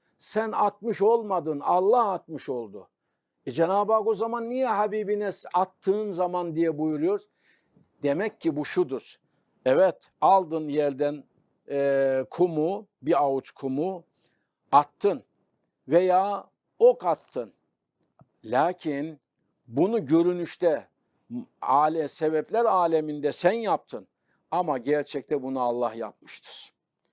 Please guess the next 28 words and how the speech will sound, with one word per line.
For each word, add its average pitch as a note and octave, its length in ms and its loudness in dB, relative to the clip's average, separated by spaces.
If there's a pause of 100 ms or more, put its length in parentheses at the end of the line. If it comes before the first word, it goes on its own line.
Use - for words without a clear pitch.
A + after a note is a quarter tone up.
Böyle G3 320 4
bileceksin. A#2+ 580 -10 (640)
Çünkü G#3+ 260 2
ayetlerde, F#3 640 2 (240)
e, C#3+ 300 0
bu, E3+ 220 2
e, D3 260 0
ayetin D3+ 500 0
arka D3+ 360 -2
sayfasında C3+ 840 -4 (240)
başka D#3 320 0
da C#3+ 100 2
ayetlerde C3+ 600 -2
"Ve E3 100 0
men F3 280 -8
nasru G#3+ 540 -4 (300)
illa D#3+ 440 2
min D3 160 -8
indillah, C#3+ 840 -4
ve D#3 100 2
men E3 280 -4
nasru G#3+ 340 -4
illa E3+ 380 2
min D#3 180 -10
indillahil C#3+ 760 -4
azizil C3 460 -6
hakim" C3+ 420 -6
buyuruluyor. A#2 480 -4